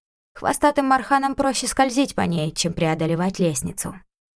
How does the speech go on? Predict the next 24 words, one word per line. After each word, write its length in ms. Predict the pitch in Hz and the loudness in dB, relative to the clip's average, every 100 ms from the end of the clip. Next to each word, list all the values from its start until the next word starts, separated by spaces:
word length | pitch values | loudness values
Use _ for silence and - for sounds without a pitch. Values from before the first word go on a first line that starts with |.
| _ _ _ _ _ _ | _ _ _ _ _ _
Разноцветные 760 | 196 202 202 196 226 214 214 214 | 2 4 2 2 4 4 4 2
палисадники 760 | 208 208 196 294 311 294 - | 2 0 2 2 2 2 0
были 300 | 226 294 349 | 2 2 4
разбиты 520 | 285 247 196 311 320 | 2 2 4 2 4
возле 260 | 220 220 208 | 0 2 2
каждой 360 | 202 302 240 277 | 2 0 2 2
калитки, 580 | 269 262 220 - - - | 4 2 -2 -4 -8 -4
низкие 460 | 254 330 370 - 226 | 0 2 2 2 2
мостки 480 | 185 175 - - 330 | 2 -2 -2 2 4
перекинуты 640 | 254 214 208 320 330 294 | 4 2 2 0 2 0
через 320 | - 233 214 | 2 2 4
неглубокие 640 | 202 190 196 185 294 - 262 | 2 2 2 4 2 2 2
канавы 420 | 202 185 196 208 | 2 2 2 2
арыки, 540 | - 202 214 190 151 - _ | 0 2 2 0 -8 -10 _
по 80 | 214 | 0
которым 400 | 220 214 226 220 | 0 2 2 2
с 100 | 202 | 0
весёлым 400 | 214 240 226 208 | 0 2 2 2
журчанием 680 | 202 196 - 269 302 311 277 | 2 0 2 2 2 2 0
текла 340 | 202 175 185 | -2 0 2
вода, 320 | 175 170 196 269 | 2 2 0 0
смешиваясь 720 | - 175 185 196 180 175 175 | 0 0 0 0 0 0 -2
с 100 | - | -4
нечистотами. 760 | 165 - 156 - 139 110 104 | -4 -2 -2 -2 -4 -4 -6